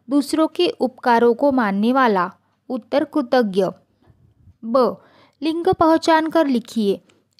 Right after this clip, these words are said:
एक, जेब। उत्तर, स्त्रीलिंग। दो, दावा। उत्तर, पुल्लिंग। तीन, साहित्य।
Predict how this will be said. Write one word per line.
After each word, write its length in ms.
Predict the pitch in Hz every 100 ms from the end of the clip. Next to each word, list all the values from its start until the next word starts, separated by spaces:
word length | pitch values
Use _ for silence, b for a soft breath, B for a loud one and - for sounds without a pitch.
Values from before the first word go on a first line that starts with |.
| _ _ _ -
एक, 340 | 277 262 - - _ _ 214
जेब। 400 | 262 254 175 - _ _ -
उत्तर, 460 | 254 - 277 320 - -
स्त्रीलिंग। 540 | - 320 294 269 220 185 180 b b b
दो, 440 | 208 240 254 269 _ 208
दावा। 460 | 220 208 214 240 294 _ _ -
उत्तर, 420 | 240 - 269 - -
पुल्लिंग। 440 | 285 262 240 214 185 - b b b b 254
तीन, 280 | 254 269 294 _
साहित्य। 720 | - 254 247 262 - - 175